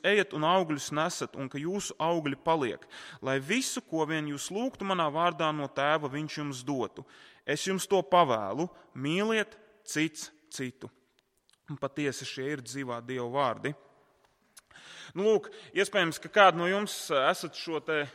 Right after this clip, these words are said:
raksturvietu lasījuši neskaitāmas reizes, jūs jau aptuveni nojaušat, eh, kurā virzienā mēs iesim. Un principā, em, tā, tā galvenā tēma,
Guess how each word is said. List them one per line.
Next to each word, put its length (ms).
raksturvietu 720
lasījuši 640
neskaitāmas 720
reizes, 440
jūs 200
jau 160
aptuveni 400
nojaušat, 640
eh, 240
kurā 240
virzienā 520
mēs 260
iesim. 440
Un 100
principā, 600
em, 260
tā, 220
tā 120
galvenā 580
tēma, 480